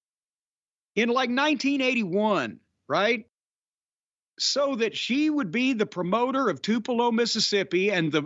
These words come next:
office, the deal was they would plug the, the shows on T V, on the Channel Nine T V,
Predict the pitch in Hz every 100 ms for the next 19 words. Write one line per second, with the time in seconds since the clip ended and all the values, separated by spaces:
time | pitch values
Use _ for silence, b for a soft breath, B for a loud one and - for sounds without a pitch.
0 | - 185 247 - 262 - - _ _ _
1 | _ - 170 175 262 277 233 240 190 185
2 | 180 147 113 180 233 262 214 165 151 151
3 | 143 202 226 233 208 - 180 160 196 233
4 | 226 208 202 214 165 165 151 190 202 247
5 | 214 202 202 170 196 175 170 139 143